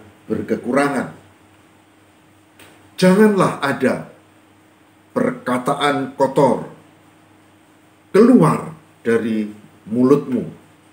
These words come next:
tetapi pakailah perkataan yang baik untuk membangun di mana perlu, supaya mereka yang mendengarnya beroleh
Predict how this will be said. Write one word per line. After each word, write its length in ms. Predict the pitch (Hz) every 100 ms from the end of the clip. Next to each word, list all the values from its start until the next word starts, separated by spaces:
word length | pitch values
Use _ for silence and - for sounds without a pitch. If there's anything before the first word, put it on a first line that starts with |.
| _ _ _ _ _ _ _ _ _ _ _ _ _ _ _ _ _ _ _ _ _ _ _ _ _ -
tetapi 380 | 123 135 139 -
pakailah 460 | 156 160 196 202
perkataan 640 | 196 190 190 185 185 175 175
yang 240 | 175 160
baik 480 | 117 113 117 117 - - _ _ _ -
untuk 320 | 156 131 160
membangun 720 | 135 123 127 165 202 139 110
di 80 | 120
mana 320 | 113 110 107
perlu, 420 | 147 170 220 240 - - _ _ _
supaya 320 | - 143 131
mereka 480 | 123 147 160 160 156
yang 180 | 160 156
mendengarnya 840 | 156 139 127 139 143 127 117 113 - - _ _ _ _ -
beroleh 800 | 151 156 - 135 117 110 107